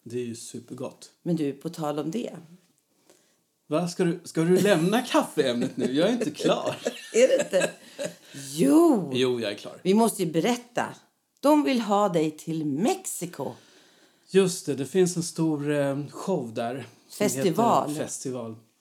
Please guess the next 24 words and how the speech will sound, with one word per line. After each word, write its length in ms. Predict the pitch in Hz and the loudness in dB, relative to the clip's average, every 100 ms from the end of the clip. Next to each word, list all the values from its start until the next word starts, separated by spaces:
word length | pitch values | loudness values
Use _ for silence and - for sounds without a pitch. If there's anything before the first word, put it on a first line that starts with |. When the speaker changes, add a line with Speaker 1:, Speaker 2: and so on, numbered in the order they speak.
| - - | -18 -10
Speaker 1:
Eh, 180 | 143 131 | -8 -8
Patrick 540 | - 165 170 175 170 | -4 -4 -2 -6 -2
Miller 520 | 160 165 143 123 120 - | 2 2 2 0 -4 -10
show, 460 | - - 120 117 120 | -12 -8 -6 -6 -8
eller 160 | 123 117 | -8 -8
Patrick 380 | - 127 - - | -12 -14 -12 -8
Miller 280 | 131 127 107 | -8 -6 -8
heter 200 | 117 175 | -4 -2
Speaker 2:
Ja. 60 | |
Speaker 1:
den. 220 | 147 - - _ _ _ | -2 -4 -12 _ _ _
Speaker 2:
Och 100 | 196 | 4
det 80 | 185 | 6
är 40 | |
ju 80 | 190 | 6
massa 720 | 185 208 254 254 - - 302 311 | 4 4 2 -2 -6 -2 0 0
stora 440 | - 240 160 151 | 0 -2 0 -2
kända 420 | - 175 156 147 | 0 0 0 0
artister 360 | 139 156 127 - | -2 -6 -10 -6
från 140 | 156 | -6
åttiotalet 680 | 147 - 143 - 127 123 123 | -4 -6 -8 -4 -4 -4 -6
som 120 | 147 | -6
har 80 | 123 | -4
varit 160 | 110 - | -4 -4
där. 260 | - - | -6 -6